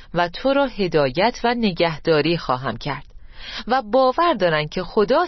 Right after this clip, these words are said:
هدایتشون می‌کنه. با این حال چطور می‌تونم از او بشنوم؟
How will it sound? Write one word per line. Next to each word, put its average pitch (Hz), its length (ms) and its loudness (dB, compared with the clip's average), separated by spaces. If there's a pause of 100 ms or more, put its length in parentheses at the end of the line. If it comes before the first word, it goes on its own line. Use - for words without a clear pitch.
هدایتشون 185 760 0
می‌کنه. - 380 -6 (580)
با 302 240 2
این 302 160 -8
حال 339 260 0 (280)
چطور 302 500 2
می‌تونم 160 760 0
از 170 320 -2 (100)
او 165 260 2
بشنوم؟ 139 680 0